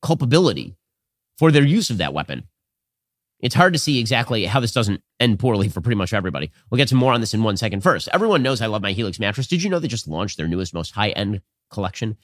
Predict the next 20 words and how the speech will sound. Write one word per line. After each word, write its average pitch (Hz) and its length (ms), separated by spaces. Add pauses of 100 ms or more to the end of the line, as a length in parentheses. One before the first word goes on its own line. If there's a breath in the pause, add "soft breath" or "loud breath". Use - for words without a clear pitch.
(120)
the 104 60
Helix 135 500
Elite? 101 320 (480)
Helix 190 220
has 113 80
harnessed 131 320
years 151 240
of - 20
extensive 113 380
mattress 104 260
expertise 107 400
to - 80
bring 151 140
their 147 100
customers 113 380
a 101 40
truly 135 320
elevated 104 360
sleep - 160
experience. 92 480